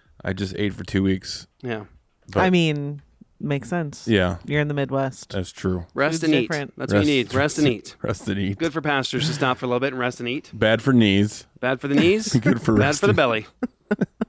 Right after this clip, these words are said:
Speaker 1: But I do wanna mention, uh, that our friends at, uh, the Armored Republic are hiring.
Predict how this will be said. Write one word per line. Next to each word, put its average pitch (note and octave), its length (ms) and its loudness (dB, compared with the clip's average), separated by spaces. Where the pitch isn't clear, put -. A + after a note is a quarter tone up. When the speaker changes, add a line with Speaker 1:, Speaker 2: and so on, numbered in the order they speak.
Speaker 1:
But D#3+ 480 2
I C3 140 4
do D#3 360 4
wanna A2+ 300 6
mention, G#2+ 720 2
uh, G2 680 4
that A2 200 2
our G#2 120 6
friends C3+ 680 2
at, A#2 420 2
uh, G2 480 4
the G2 160 -2
Armored G#2+ 300 2
Republic G#2 460 0
are F#2+ 100 2
hiring. G2+ 540 0